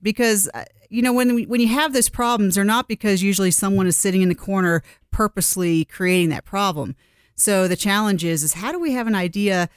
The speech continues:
that's gonna provide added value for the company. So that's, that's a really important thing. Have ideas and solutions. And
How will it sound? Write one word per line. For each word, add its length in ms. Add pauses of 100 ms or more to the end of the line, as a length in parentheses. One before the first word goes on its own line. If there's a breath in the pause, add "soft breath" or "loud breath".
(340 loud breath)
that's 220
gonna 420 (480)
provide 680 (200)
added 360
value 440
for 240
the 100
company. 460
So 240
that's, 260
that's 260
a 60
really 240
important 480 (260)
thing. 300
Have 300
ideas 500
and 140
solutions. 640 (500)
And 380